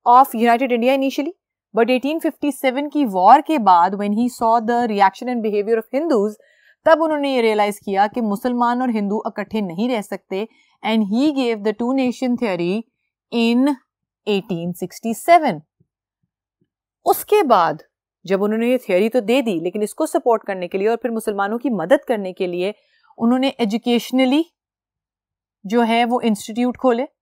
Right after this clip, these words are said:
So educational institutes उन्होंने ओपन किए। उसके बाद he wrote magazines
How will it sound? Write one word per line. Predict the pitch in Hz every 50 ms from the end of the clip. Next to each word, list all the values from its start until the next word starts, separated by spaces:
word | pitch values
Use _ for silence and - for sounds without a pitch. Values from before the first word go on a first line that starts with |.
| _ - - _ _ _ -
So | -
educational | - 196 175 202 214 208 202 - 220 208 -
institutes | 202 190 - 220 202 - 226 226 - -
उन्होंने | 233 226 226 226
ओपन | 220 208 - 226 226 226
किए। | - 226 226 262 - _ _ _ _ _ _ _ _ _ _ -
उसके | 254 - - - 339
बाद | 277 311 311 339 311
he | 247 233 269 285 269
wrote | 240 254 269 277 302 285 - - - _ _ _ _ _ _ _ _ _ _ _ _ _ _ _ _ _ _ -
magazines | 190 196 208 202 202 202 190 226 214 247 262 294 330 339 311